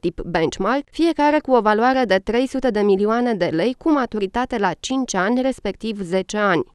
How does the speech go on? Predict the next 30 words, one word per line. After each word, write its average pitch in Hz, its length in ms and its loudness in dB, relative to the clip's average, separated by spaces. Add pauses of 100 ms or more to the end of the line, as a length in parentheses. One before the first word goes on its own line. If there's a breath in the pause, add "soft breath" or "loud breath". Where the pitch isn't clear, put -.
(160)
În 208 120 6
ultima 208 360 4
perioadă, 185 520 2
Ministerul 185 480 2
Finanțelor 196 540 2
Publice 226 400 -2
a 202 180 2
atras 190 300 -2
de 240 160 0
pe 196 140 -2
piață 226 380 -4
mai 233 220 -2
puțin 262 480 0
bani 208 260 0
decât 202 260 -2
a 208 40 0
intenționat 202 720 0
și - 200 -4
a 123 60 0
respins 240 460 -4
o 196 100 0
serie 240 360 -2
de 160 100 -2
licitații, 233 600 -2
deoarece 233 560 -2
nu 262 280 0
a 254 100 2
acceptat 214 540 -4
să 208 80 -6
plătească 214 540 -4